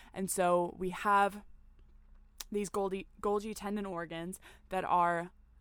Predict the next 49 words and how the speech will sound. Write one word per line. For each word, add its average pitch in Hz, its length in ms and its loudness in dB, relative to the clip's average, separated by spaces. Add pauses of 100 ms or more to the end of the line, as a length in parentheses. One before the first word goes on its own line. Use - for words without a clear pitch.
stop, - 480 2
trying 233 220 -2
to 220 60 -4
stop 175 400 -2
us 180 120 -4
from 175 160 -10
stretching - 400 -10
too 185 140 -10
much. - 220 -12
Basically, 185 360 -2
they're, 175 280 -2 (260)
they're 196 180 2
the 196 80 0
ones 180 300 0
that - 140 -10
kind 175 160 -4
of 170 80 -8
pull 175 160 -2
you 170 120 -6
back. - 360 -10 (340)
Um, 165 460 -2 (400)
and 202 80 -2
after 226 360 4
about 226 220 4
ninety 190 400 -2
seconds, 175 520 -4
so, 185 100 -4
like, 180 140 -4
a 185 40 -4
minute 180 240 -4
and 175 120 -8
a - 20 -6
half, 170 480 0 (200)
we 202 140 -2
start 220 260 0
to 262 120 -2
move 190 240 2
out 175 140 4
of 170 100 -6
the 180 80 -10
central 170 340 -6
nervous 165 300 -6
system - 420 -4
and 185 100 -4
the 180 60 -2
body 180 300 0
starts 240 320 -6
to 285 100 -6
relax. 175 520 0